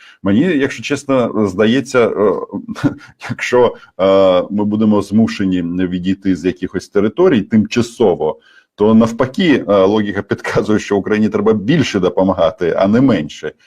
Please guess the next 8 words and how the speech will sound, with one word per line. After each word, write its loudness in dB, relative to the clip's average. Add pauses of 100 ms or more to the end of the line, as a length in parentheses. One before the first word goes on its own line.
(720)
в-, -6
на 4
вашу 2
думку, -8 (220)
як 0
це -4
буде 0
розвиватись? -2